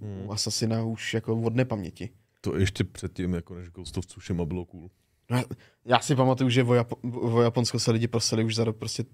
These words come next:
Speaker 2: třeba trojky.
Speaker 1: Mhm, jo, jo.
Speaker 2: To, to, to bylo prostě jedno z takových těch jako, hej, udějte Japonsko,
Speaker 1: Mhm.
Speaker 2: udějte Japonsko, udějte Japonsko.
Speaker 1: Mhm.
Speaker 2: Teď to prostě přijde a úplně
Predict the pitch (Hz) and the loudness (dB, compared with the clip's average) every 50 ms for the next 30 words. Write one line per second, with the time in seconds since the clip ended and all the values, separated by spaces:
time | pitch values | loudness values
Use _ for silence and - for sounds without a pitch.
0 | _ _ - - 117 113 - - 117 113 120 117 - 123 - - - - 131 127 | _ _ -6 -2 -2 -2 0 0 0 0 0 -2 -4 -6 -6 -6 -4 0 2 4
1 | 123 120 - - - - 107 107 104 101 95 82 82 98 - 113 104 - - - | 4 4 0 -4 -6 -2 2 4 4 6 4 4 2 -2 -4 -8 -12 -12 -14 -10
2 | - - 117 117 127 123 - 131 120 - 131 127 123 123 - - - - 135 120 | -6 -2 2 4 4 4 4 4 2 4 4 4 4 4 2 0 0 4 4 2
3 | 113 - 123 117 131 120 - 139 127 123 135 147 143 135 131 131 98 127 123 120 | 4 4 2 2 2 4 4 4 6 6 6 4 4 2 0 0 2 2 0 0
4 | - - 120 107 101 110 123 123 123 120 120 117 117 - 117 117 - - 117 113 | 0 -2 -2 -2 0 0 2 2 2 0 0 -4 -4 -6 -10 -10 -8 -10 -10 -10
5 | 120 117 117 117 113 113 - 117 - - - - - _ _ _ - 117 107 113 | -10 -10 -10 -10 -8 -8 -10 -14 -14 -16 -20 -20 -20 _ _ _ -12 -10 -8 -4
6 | 107 151 143 151 147 147 175 165 - - 131 120 123 127 131 131 - - - - | 0 2 2 2 2 2 2 0 0 0 0 2 4 4 2 2 -2 -8 -18 -18
7 | _ _ - 127 - _ _ _ - 160 151 151 151 151 147 151 151 151 | _ _ -14 -14 -14 _ _ _ 4 4 6 6 6 4 4 2 -2 -6